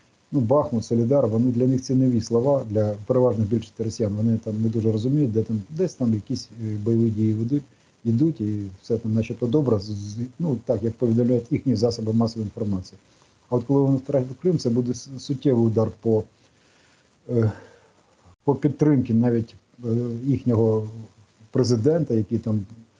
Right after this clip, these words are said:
користується необмеженою підтримкою, ну, начебто так кажуть засоби масової інформації. І це дуже вплине на свідомість, е,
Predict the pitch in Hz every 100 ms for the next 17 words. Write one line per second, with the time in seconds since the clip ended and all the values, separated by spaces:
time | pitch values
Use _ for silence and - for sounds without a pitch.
0 | _ - 120 120 127 110 117 110 110 123
1 | 113 123 104 110 110 113 - 113 101 104
2 | 117 139 117 - 101 101 107 101 110 101
3 | 101 107 107 104 104 101 107 98 101 101
4 | 101 95 - _ _ _ 104 147 143 131
5 | 131 139 123 117 117 117 120 110 - 110